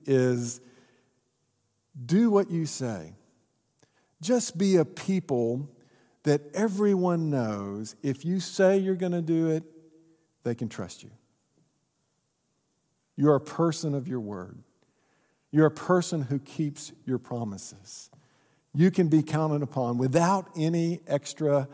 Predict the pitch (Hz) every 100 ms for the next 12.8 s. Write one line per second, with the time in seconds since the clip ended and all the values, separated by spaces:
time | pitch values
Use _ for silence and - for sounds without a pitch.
0 | - - _ _ - 139 143 143 139 -
1 | - - _ 135 131 131 120 127 123 117
2 | - 101 92 80 - - - - _ _
3 | _ _ _ _ - 202 208 170 165 160
4 | 156 139 - - - _ _ - 139 143
5 | 131 120 - - 131 120 - - 135 120
6 | 110 107 107 - _ _ _ _ _ _
7 | - 113 87 - - - - _ _ _
8 | _ _ _ _ _ _ - 151 208 196
9 | 170 196 190 240 247 196 - 147 135 135
10 | 170 190 220 - 196 180 165 160 147 139
11 | - 180 160 139 139 147 156 143 139 143
12 | 131 120 - 95 90 95 -